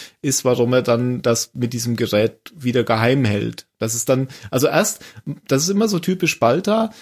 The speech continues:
man hat erst so das Gefühl, er trifft so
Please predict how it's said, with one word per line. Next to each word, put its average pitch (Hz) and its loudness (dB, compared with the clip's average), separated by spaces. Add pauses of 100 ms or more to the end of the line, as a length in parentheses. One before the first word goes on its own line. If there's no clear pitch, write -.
(120)
man 135 0
hat 131 -2
erst 135 0
so 165 0
das 156 -2
Gefühl, 143 0
er 139 0
trifft 143 -2
so 143 0